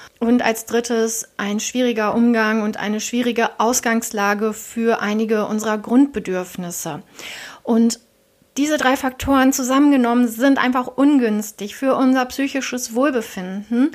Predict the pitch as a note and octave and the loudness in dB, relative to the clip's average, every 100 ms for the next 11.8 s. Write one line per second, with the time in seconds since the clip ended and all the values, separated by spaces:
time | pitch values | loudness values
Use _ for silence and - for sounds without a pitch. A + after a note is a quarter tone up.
0 | - - - - A#3 A#3 - B3+ C4 B3+ | -6 -18 -18 -6 -2 -2 0 0 2 0
1 | B3+ B3 A#3+ A#3 - A#3+ A#3+ - A#3+ A#3+ | 2 -2 -4 -6 -2 -2 -2 0 2 2
2 | A#3+ - A#3 A3+ A#3+ B3 A#3 A#3 A#3+ A#3 | 0 -2 -2 -2 -4 -4 -2 0 0 0
3 | - C4 D#4 - C4+ A#3 A#3+ B3 A#3+ B3 | 0 0 0 -2 0 2 2 2 2 2
4 | - - - - A#3+ B3 B3 - B3+ C4 | 0 -18 -8 -4 -2 -2 -4 -8 -2 0
5 | B3+ B3+ - B3 - A#3+ A#3+ A#3+ A#3 - | 0 -2 -6 -6 -2 2 4 4 0 0
6 | C4 C4 A#3+ A#3+ A#3 A#3 A#3+ A#3 - B3 | 0 0 -2 0 2 2 2 0 2 2
7 | A#3+ B3 - B3+ B3+ - - A#3 A#3 A3+ | 2 -2 -4 -2 -2 -4 -4 0 2 2
8 | A#3+ - A#3+ A#3+ A3+ A3 A3+ A3 A3 - | 2 0 0 0 -2 -4 -4 -4 -4 -4
9 | A3 A3+ - G3+ G3+ A#3 B3+ B3+ A3 G#3+ | -2 -2 -2 -6 -2 4 4 4 2 4
10 | G#3+ - - - - - A3 A3 G#3+ G#3+ | 2 -4 -18 -18 -12 -2 0 0 -2 -2
11 | - - A#3+ A#3+ A3+ A3+ G#3 G#3 | -6 -2 2 4 4 0 -2 -4